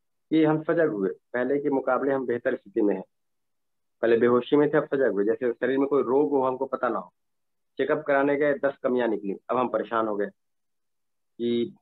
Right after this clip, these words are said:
है ना, अब क्या होगा, तो दस कमियां हैं हमारे शरीर में। तो वैसे ही जब हम सजग होते हैं तो हमारे अंदर की स्थिति बन सकती है कि हम पहले से ज्यादा परेशान हुए, पहले बेहोशी में चल रहे थे,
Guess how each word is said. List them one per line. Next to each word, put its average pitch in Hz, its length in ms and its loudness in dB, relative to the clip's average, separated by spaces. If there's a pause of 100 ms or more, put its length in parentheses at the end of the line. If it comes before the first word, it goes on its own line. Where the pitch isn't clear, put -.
है 107 60 -8
ना, 123 100 0
अब - 200 -4
क्या 123 200 0
होगा, 110 300 4 (360)
तो 104 80 -2
दस 107 240 -4
कमियां 113 340 2
हैं 110 80 0
हमारे 107 240 -2
शरीर 101 260 -4
में। 95 160 -2 (920)
तो 131 60 0
वैसे 143 300 4
ही 185 80 4
जब 170 120 4
हम 165 120 2
सजग 160 260 2
होते 165 280 0
हैं 151 240 0
तो 156 240 -2
हमारे 147 280 0
अंदर 151 180 0
की 151 60 -8
स्थिति 156 240 -4
बन 160 200 0
सकती 127 320 -8
है 107 120 0
कि - 160 -8
हम 127 140 -2
पहले 135 220 4
से 139 60 0
ज्यादा 135 220 6
परेशान 117 380 2
हुए, 101 140 2
पहले 110 260 2
बेहोशी 113 360 2
में 135 80 4
चल 117 180 2
रहे 98 180 0
थे, 98 40 -10